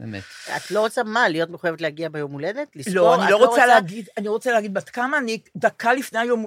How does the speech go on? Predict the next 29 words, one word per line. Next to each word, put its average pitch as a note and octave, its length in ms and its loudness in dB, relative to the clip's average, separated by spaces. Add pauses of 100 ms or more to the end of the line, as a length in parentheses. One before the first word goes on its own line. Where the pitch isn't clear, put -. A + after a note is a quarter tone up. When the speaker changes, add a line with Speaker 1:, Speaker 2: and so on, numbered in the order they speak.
(220)
Speaker 3:
אחרי G3+ 300 -2
היום B3 160 2
הולדת, C4+ 240 -2
להגיד G3 260 -2
כבר C4 120 -10
את G#3 100 -10
היום G#3+ 140 -4
הולדת G3 200 -4
הבא, A3 120 -2
Speaker 2:
ולא F3+ 180 2
Speaker 3:
אני A#3 80 0
לא A#3 60 2
Speaker 2:
נעים B3+ 160 4
לך E4+ 60 2
Speaker 3:
מעוניינת. D#4 220 2
Speaker 2:
שהיא A3+ 300 -2
יותר G#3 360 0
מבוגרת G3+ 460 -2
בכל G3 240 -4
כך, E4 240 2
ועדיין G3 520 2
בכיף F#3+ 340 -2
Speaker 3:
ב-, E3+ 40 -6
Speaker 2:
אומרת F#3+ 360 -2
את F3+ 120 -4
הגיל D#3+ 260 -6
שלך. D3 180 -4
Speaker 3:
בכיף A3+ 240 0
גדול. A3 560 6